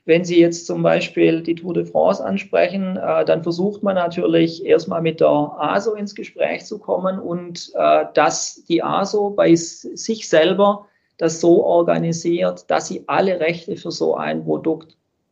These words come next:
bündelt und in der, sagen wir mal, Ausschreibung, Nomin-, äh, Nominierung der Teams, also auch Wildcard-Teams,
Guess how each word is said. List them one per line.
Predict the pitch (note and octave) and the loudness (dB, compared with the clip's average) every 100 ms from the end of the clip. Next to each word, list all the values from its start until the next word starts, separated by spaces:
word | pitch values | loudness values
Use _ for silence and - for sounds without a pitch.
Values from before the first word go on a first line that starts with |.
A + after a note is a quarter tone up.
| - | 2
bündelt | F3+ G#3 A#3 A#3+ A#3 - | 4 8 8 8 4 -6
und | E3+ E3+ E3+ E3+ - | 0 2 0 -2 -6
in | F#3+ G#3 G#3+ | -2 0 4
der, | G3+ F#3+ F3+ F3+ | 6 6 4 0
sagen | - E3+ F3 | -2 -4 -4
wir | |
mal, | D#3+ D3+ D3+ | -4 0 -2
Ausschreibung, | - F3 - - - F#3+ F#3+ F#3+ G3 - | 2 2 2 0 2 2 2 0 -2 0
Nomin-, | D#3+ D#3+ E3 | 2 2 0
äh, | E3 D#3 C#3+ | -2 -2 0
Nominierung | D3 D3+ D3+ D3 F3 F3+ D#3+ | 0 2 2 2 2 2 0
der | C#3+ C#3+ | 0 -2
Teams, | F#3+ F#3+ G3 D3 | -4 -2 -2 -2
also | C#3 C#3+ | -4 -4
auch | C#3+ C#3+ | -4 0
Wildcard-Teams, | C#3+ E3+ F3+ E3+ D#3+ - D#3+ D#3 | 2 2 0 -6 -6 -6 -8 -8